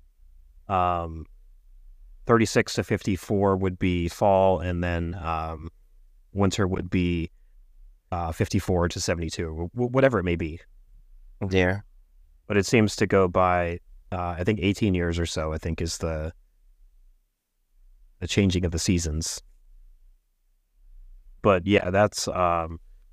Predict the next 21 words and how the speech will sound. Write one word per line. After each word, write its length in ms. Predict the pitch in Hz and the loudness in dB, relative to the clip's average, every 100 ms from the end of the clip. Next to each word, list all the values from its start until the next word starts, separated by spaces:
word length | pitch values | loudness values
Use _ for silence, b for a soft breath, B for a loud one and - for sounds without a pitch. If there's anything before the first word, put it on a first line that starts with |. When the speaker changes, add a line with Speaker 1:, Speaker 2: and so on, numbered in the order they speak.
| - _ - - - - | -20 _ -20 -20 -20 -8
Speaker 1:
yeah, 120 | 101 87 | -6 -4
th-, 120 | - - - | -8 -14 -4
like 140 | 110 98 | -2 0
you 60 | |
said, 140 | 104 95 | 0 2
they 60 | |
do 140 | 98 90 | 2 2
a 40 | |
great 200 | 92 85 | 2 0
job 280 | 90 82 85 | 0 -2 -4
of 180 | 80 - - | -10 -14 -8
kind 180 | 104 90 | -4 -2
of 60 | |
justifying 800 | 82 85 - 80 82 80 78 80 - - - - - - _ - - - - 87 | 0 -2 -2 -6 -4 -4 -6 -10 -14 -18 -20 -20 -20 -20 _ -20 -20 -20 -18 -14
that. 320 | 76 - - _ - | -14 -14 -20 _ -6
Um, 460 | 104 104 101 95 90 _ _ _ - - - _ _ _ _ _ - | 0 0 0 -2 -8 _ _ _ -20 -20 -20 _ _ _ _ _ -4
another 260 | 151 202 226 | 0 2 2
thing 200 | 202 160 | 2 2
I 120 | 131 | 2
like 460 | 95 98 104 - _ _ - | 2 0 0 -6 _ _ -6
is 600 | 117 110 104 98 - - | 0 2 0 -4 -14 -20